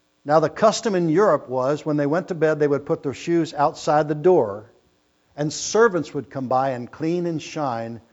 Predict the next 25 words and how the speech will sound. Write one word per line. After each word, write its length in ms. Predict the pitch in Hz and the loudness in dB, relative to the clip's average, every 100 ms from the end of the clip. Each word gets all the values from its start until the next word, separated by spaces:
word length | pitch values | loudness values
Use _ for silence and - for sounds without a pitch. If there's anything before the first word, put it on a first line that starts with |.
| _ | _
their 200 | 127 120 | -8 -8
shoes 340 | - 147 123 | -6 -6 -6
for 140 | - 131 | -8 -10
them 200 | 123 117 | -8 -8
for 120 | 127 | -10
the 80 | 117 | -10
next 260 | 117 113 | -10 -10
morning. 400 | 139 131 113 104 95 _ _ _ _ _ _ _ _ | -6 -6 -6 -12 -18 _ _ _ _ _ _ _ _
Well, 420 | 156 117 - 113 - - _ - _ _ - | -4 -2 -2 -6 -14 -20 _ -20 _ _ -10
of 160 | 135 | -10
course, 300 | - 196 185 | 2 2 2
there's 220 | - 151 139 | 0 -4 0
no 160 | 156 | 0
servants 540 | 147 - 202 156 143 147 | 0 2 2 2 0 0
in 60 | |
American 460 | 135 143 175 151 131 | 0 4 4 4 -2
dormitories, 840 | 127 123 113 123 117 120 117 - _ _ _ _ _ _ _ - | -4 -6 -6 -4 -4 -6 -10 -20 _ _ _ _ _ _ _ -6
but 140 | 151 | 0
as 180 | 151 139 | 0 0
Moody 300 | 160 233 240 | 2 2 4
was 180 | 214 143 | 2 4
walking 340 | 190 190 190 | 4 2 0
through 140 | 165 185 | -2 0
the 140 | 175 | 2
halls 520 | 135 151 120 110 - | 4 2 2 -4 -12